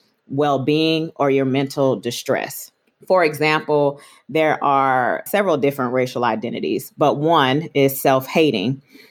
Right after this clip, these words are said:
And so these are people who just are not pleased at all about being Black in this country, and to the point that they hate maybe their Afrocentric features. They just hate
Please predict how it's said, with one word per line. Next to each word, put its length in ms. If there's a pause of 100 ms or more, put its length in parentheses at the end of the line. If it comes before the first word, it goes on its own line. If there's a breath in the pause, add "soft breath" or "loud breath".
(120)
And 120
so 200
these 320
are 100
people 800
who 440 (1200)
just 340
are 160
not 720 (220)
pleased 440
at 120
all 340
about 320
being 300
Black 320
in 80
this 180
country, 720
and 220
to 120
the 80
point 540
that 240
they 260
hate 420 (280)
maybe 220
their 160
Afrocentric 840
features. 640 (320 loud breath)
They 140
just 240
hate 520